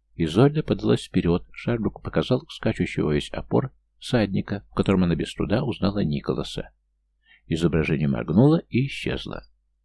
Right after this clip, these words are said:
Сердце сжалось от боли, ведь он скачет сейчас к проклятой разлучнице. "Девчонка должна умереть", — твёрдо проговорила Изольда. "Не знаю, как она выкрутилась, но я хочу, чтобы в этот раз у неё ничего не вышло. Сделайте второго волка ещё больше размером, я заплачу".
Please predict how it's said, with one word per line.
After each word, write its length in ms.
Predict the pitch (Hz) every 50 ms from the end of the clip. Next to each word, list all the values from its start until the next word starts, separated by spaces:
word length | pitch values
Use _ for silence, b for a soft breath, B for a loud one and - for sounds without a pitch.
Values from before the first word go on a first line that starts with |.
| _ _
Сердце 440 | - - - 131 131 - - 117 110
сжалось 440 | 92 - 104 104 104 101 - - -
от 160 | 98 92 82
боли, 260 | 76 87 85 76 69
ведь 140 | 71 71 -
он 120 | 82 85
скачет 320 | 85 - - 92 - 85 -
сейчас 340 | - - 87 113 98 - -
к 80 | -
проклятой 480 | - 87 - - 98 95 - - 92 87
разлучнице. 880 | 95 90 - - 90 87 - - - - - - - - - - _ _ _ _ _ _ _ _ _ _ _ _ _ _ _ _ _ -
"Девчонка 640 | - - 82 78 76 - - 101 104 113 - 101
должна 360 | 98 98 95 - 95 98 101
умереть", — 680 | 104 - - 107 107 107 92 80 82 80 80 - - - _ -
твёрдо 320 | - 82 95 113 120 117
проговорила 520 | 113 - - 82 - 76 67 73 82 85 92
Изольда. 640 | - - 78 71 - - - - - - - - -
"Не 140 | - 92 95
знаю, 260 | 87 95 117 113 104
как 220 | - - 101 - 98
она 160 | 87 85 82
выкрутилась, 560 | 87 98 - 123 113 - 123 123 123 - - -
но 60 | 87
я 60 | 82
хочу, 200 | - 90 85 80
чтобы 240 | - - 78 73 71
в 40 | 69
этот 180 | 69 - -
раз 300 | 73 71 - - - - -
у 80 | -
неё 180 | 90 85 82 80
ничего 360 | 80 78 - - - 76 85
не 120 | 90 85
вышло. 420 | 71 62 62 - - - - 50 - _ -
Сделайте 480 | 82 - - 107 110 107 107 - - 90
второго 360 | - - 87 87 82 76 73
волка 300 | 76 98 117 - - 110
ещё 240 | 104 - - 76 69
больше 300 | 73 82 85 - - -
размером, 500 | 78 76 67 - - 65 62 - 62 - -
я 160 | 82 92 87
заплачу". 600 | 87 95 - - 85 - - - - - -